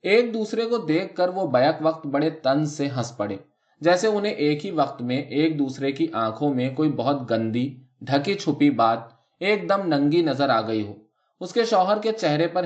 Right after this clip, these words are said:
حقارت آمیز ہنسی گہری ہوتی گئی۔ "فضول ہی تو جھک جھک کر رہی ہے کم وقت، کچی کیری دیکھ کر منہ میں پانی بھرائے تو خطا کس کی؟ بھلا اس معاملے میں درخت کو کیوں برا لگے؟"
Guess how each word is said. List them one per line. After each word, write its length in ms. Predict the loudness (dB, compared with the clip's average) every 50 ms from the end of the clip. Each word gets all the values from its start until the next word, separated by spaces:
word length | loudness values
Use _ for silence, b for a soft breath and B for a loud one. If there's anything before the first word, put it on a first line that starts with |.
| -2
حقارت 500 | -6 -4 0 2 2 2 2 2 0 0
آمیز 420 | 0 0 0 -2 -2 -4 -4 -6 -6 -8
ہنسی 400 | -8 -8 -6 -6 -6 -6 -4 -4
گہری 240 | -2 0 2 2
ہوتی 340 | 2 0 -2 -2 -4 -4 -4
گئی۔ 260 | -4 -4 -6 -6 -12 _ _ _ _ _ _ _ _ _ _ _ _ _ 0
"فضول 340 | 2 2 2 4 2 0 0
ہی 80 | 0
تو 140 | 0 0 -2
جھک 280 | -2 0 -4 -4 -2 0
جھک 200 | 0 0 0 0
کر 120 | -2 0
رہی 240 | 0 0 2 2 2
ہے 60 | 0
کم 260 | 0 0 -2 -2 0
وقت، 240 | -2 -2 -2 -4 -16 _ _ _ _ _ _ _
کچی 280 | -2 -2 -2 0 -4 -4
کیری 300 | 0 2 2 4 2 2
دیکھ 320 | 0 0 -2 -2 -2 -2
کر 120 | 0 0 0
منہ 240 | 0 0 0 0 0
میں 140 | 0 0
پانی 380 | -2 -2 0 0 0 2 2 0
بھرائے 360 | 0 0 0 2 2 2 0
تو 140 | 0 -4 -6
خطا 280 | -4 -2 -2 2 2 0
کس 260 | 0 -2 -10 -12 -12
کی؟ 180 | -18 -18 -20 _ _ _ _ _ _ _ _ _ _ -4
بھلا 220 | 2 4 6 6 6
اس 180 | 4 2 -2
معاملے 340 | -2 0 0 0 0 -2 -2
میں 100 | -2 -4
درخت 400 | -2 0 0 0 -2 -2 -6 -8
کو 120 | -8 -8
کیوں 160 | -4 -2 -2 0
برا 240 | 2 4 4 4
لگے؟" 220 | 4 4 2 0